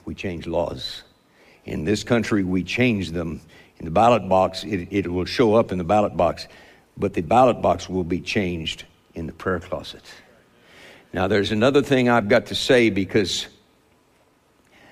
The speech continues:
a number of you have, have either had an abortion,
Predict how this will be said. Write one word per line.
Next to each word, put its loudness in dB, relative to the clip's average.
a -6
number 4
of 2
you 2
have, 2
have 2
either 2
had 4
an 2
abortion, 0